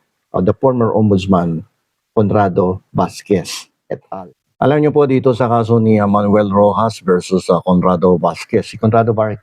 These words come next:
Vasquez dati pong ombudsman yan. Dito sa kaso na to, ang Korte Suprema ay nagsabi na sila ay, ah, makikialam sa mga final decisions at prosecutorial discretion ng ombudsman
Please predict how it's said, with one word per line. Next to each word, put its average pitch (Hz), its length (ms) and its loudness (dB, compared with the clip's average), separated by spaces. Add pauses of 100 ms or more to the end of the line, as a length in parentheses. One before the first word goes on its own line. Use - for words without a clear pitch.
Vasquez 101 400 -4
dati 95 320 -2
pong 92 160 -2
ombudsman 85 480 0
yan. 80 220 0 (500)
Dito 110 240 0
sa 127 80 -2
kaso 117 280 -2
na 131 120 0
to, 95 320 0 (240)
ang 104 160 0
Korte 110 320 0
Suprema 90 640 -2 (240)
ay 104 80 4
nagsabi 98 640 -2
na 101 160 4
sila 110 320 0
ay, 92 240 4
ah, 92 80 2
makikialam 113 720 0 (480)
sa - 80 -2
mga 123 240 2
final 107 480 2
decisions 95 720 0
at 98 80 -2
prosecutorial 101 720 0
discretion 92 560 0
ng 90 80 2
ombudsman 80 560 0